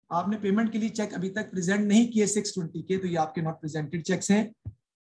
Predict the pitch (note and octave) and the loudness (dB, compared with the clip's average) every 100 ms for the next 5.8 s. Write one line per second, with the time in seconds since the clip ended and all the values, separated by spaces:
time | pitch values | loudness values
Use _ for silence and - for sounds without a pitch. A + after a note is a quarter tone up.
0 | _ _ _ _ _ _ _ _ _ - | _ _ _ _ _ _ _ _ _ -8
1 | E3+ G3 G3+ G#3 G3 F#3+ F3 D3+ E3+ E3+ | 0 2 4 4 2 2 0 -2 -2 0
2 | G3+ G3+ A#3 A3 A3 G#3+ G3+ G#3+ B3 - | 2 4 4 4 4 2 2 2 2 -2
3 | - G3 A3+ G#3+ F#3+ F3+ D3+ C#3+ B2+ - | 0 2 4 4 2 -2 -4 -10 -14 -20
4 | _ _ - E3 F3+ E3+ F3 F#3 - G3 | _ _ -8 -4 -2 0 0 -2 2 2
5 | F#3+ F#3+ F#3+ F3 F3+ G#3+ A#3+ - | 4 4 2 2 0 2 0 0